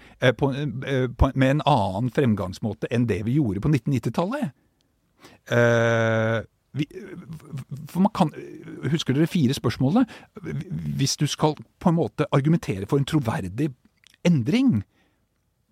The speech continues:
at dette, sjansen for at dette vil skje igjen er, er mye mindre, da må du kunne svare på spørsmålet om, eh, hvilke, eh, metoder, hvilke fremgangsmåter brukte dere på nitten nittitallet som dere ikke bruker i dag? Eh,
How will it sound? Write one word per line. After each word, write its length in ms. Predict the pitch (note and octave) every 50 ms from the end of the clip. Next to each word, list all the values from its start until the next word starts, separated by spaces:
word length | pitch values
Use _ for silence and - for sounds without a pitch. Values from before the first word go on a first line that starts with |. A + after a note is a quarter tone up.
| _ _ _ _ - - -
at 120 | A#2 A2 -
dette, 240 | - - - C#3 - _ _ _ _ _ _ _ - - - -
sjansen 380 | - - B2 G#2+ G#2 - F3 D3
for 100 | - D#3
at 100 | - F3+
dette 160 | C#3 - - A#2
vil 80 | D3+
skje 140 | - - G#2+ G#2 -
igjen 280 | - D3 C3+ A#2+ C#3+ E3 -
er, 140 | C3 C#3+ -
er 180 | - - C3+ D3+
mye 140 | E3+ D#3 D3+
mindre, 340 | D#3+ C#3 C#3 C#3+ E3+ A3 A3 - - - -
da 80 | - A#2+
må 100 | A2+ C3
du 60 | D3+ D3
kunne 160 | - F3 F3+ -
svare 440 | - - G#3 G3 D3 F#2+ F#2+ A2 A2+
på 100 | - E3+
spørsmålet 500 | - - G#2+ - - A2+ A#2+ D#3+ G3 F#3+ - - - -
om, 140 | D#3 E3 D#3+ - - - _ _ _
eh, 140 | - C3 C#3+ -
hvilke, 520 | C3 A#2+ A#2+ A2+ G2 - - - E3 E3+ - _ _ -
eh, 220 | - C#3 - - D#3+ F#3 - _ -
metoder, 640 | G#3+ D3 D#3 - - - F#3+ - B2 F#2 B2+ F#3+ G#3
hvilke 240 | B2+ B2 B2 - -
fremgangsmåter 960 | - - A3+ G#3 D#3+ B2 A2 G#2 G2+ F#2+ F#2+ F#2 - - A#2 A2 A2+ - F#3 E3+
brukte 500 | E3 A3 G#3 - - - - - G#2+ G2
dere 180 | G2 A2 - -
på 140 | - F3 F#3
nitten 240 | E3 - - D#3
nittitallet 400 | C3 G#2+ - A2+ - A#2+ B2+ D#3
som 140 | - E3+ D#3+
dere 140 | F#3+ - _ -
ikke 240 | F3+ - - - E4+
bruker 240 | A#3+ - - D#3
i 60 | F3 G#3+
dag? 160 | A#3+ C#4+ A3+ - _ _ _ _ _ _ _ _ _ _ _ _ _ _ _ _ _ _ _ _ _ _ _ _ _ _ _ _ _ - G#2+ _ _ _ - -
Eh, 180 | B2 B2+ C#3